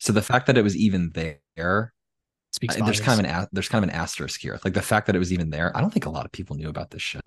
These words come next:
Speaker 1: dude.
Speaker 2: Yeah, I think you're right. I think this is a, a, like, not very celebrated tour, and so the show wasn't as, as beloved as it, as it could be. You got anything else on Supplication?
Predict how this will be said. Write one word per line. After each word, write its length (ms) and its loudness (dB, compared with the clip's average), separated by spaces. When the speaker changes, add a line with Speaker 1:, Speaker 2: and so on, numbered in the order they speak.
Speaker 1:
dude. 220 -14
Speaker 2:
Yeah, 260 -2
I 80 -6
think 160 4
you're 100 4
right. 140 4
I 60 2
think 160 2
this 120 2
is 120 2
a, 260 2
a, 260 -2
like, 280 -10
not 320 0
very 220 0
celebrated 520 -2
tour, 400 0
and 120 -4
so 240 0
the 140 -8
show 640 0
wasn't 300 -4
as, 140 -6
as 160 -6
beloved 580 -6
as 140 -10
it, 180 -12
as 140 -8
it 80 -12
could 160 -8
be. 180 -10
You 120 0
got 100 8
anything 240 6
else 160 4
on 320 2
Supplication? 760 0